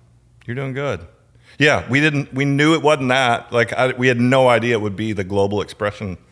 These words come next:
that it is, but, uh,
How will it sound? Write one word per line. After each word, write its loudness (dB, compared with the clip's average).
that 2
it 0
is, 0
but, -2
uh, -10